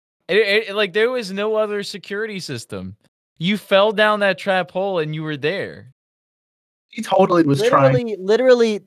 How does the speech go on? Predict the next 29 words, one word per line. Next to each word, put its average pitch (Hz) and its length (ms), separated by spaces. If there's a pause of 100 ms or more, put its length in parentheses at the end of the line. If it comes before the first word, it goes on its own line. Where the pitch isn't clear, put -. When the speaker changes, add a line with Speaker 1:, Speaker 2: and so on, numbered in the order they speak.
Speaker 3:
all 202 160
they 254 160
had 247 140
to 226 40
do 208 120
was 202 200
wander 180 340
through 208 180
some 180 180
caves 175 340
for 175 80
a 170 60
second, 147 400 (480)
and 170 200
then 165 320 (760)
after 190 400
nothing 196 480
but 185 200
bare 196 280
caves 208 440
for 180 120
a 165 80
while, 131 480 (220)
they 190 180
find 202 340
this 190 180
large 240 1000 (420)
dinosaur 190 1120
skeleton. 131 1040